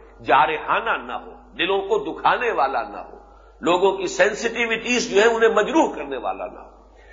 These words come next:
"وَلَا تُجَادِلُوا أَهْلَ الْكِتَابِ إِلَّا بِالَّتِي أَحْسَنَ۔" یہاں میں ایک بات اور عرض کرنا چاہوں گا کہ اہل کتاب سے کون لوگ مراد ہیں؟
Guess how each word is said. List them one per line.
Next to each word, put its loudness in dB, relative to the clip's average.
"وَلَا 4
تُجَادِلُوا -2
أَهْلَ -6
الْكِتَابِ -2
إِلَّا -2
بِالَّتِي -10
أَحْسَنَ۔" -2
یہاں -2
میں 2
ایک 0
بات 0
اور 4
عرض -4
کرنا -4
چاہوں -2
گا -4
کہ 4
اہل 4
کتاب 4
سے -4
کون 0
لوگ -4
مراد -6
ہیں؟ -18